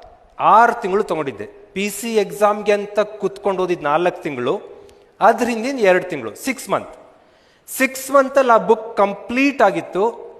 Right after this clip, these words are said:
ಎಕ್ಸಾಮಲ್ಲಿ ಹೋಗಿ ಕೂತ್ಕೊಂಡು ಬಂದೆ, ನೂರಕ್ಕೆ ಎಂಬತ್ಮೂರು ಮಾರ್ಕ್ಸ್ ಬಂದಿತ್ತು,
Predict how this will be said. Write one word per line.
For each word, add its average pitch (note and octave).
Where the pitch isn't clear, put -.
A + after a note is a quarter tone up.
ಎಕ್ಸಾಮಲ್ಲಿ A3
ಹೋಗಿ G#3+
ಕೂತ್ಕೊಂಡು G#3+
ಬಂದೆ, D#3
ನೂರಕ್ಕೆ B3
ಎಂಬತ್ಮೂರು G#3
ಮಾರ್ಕ್ಸ್ F3
ಬಂದಿತ್ತು, C3+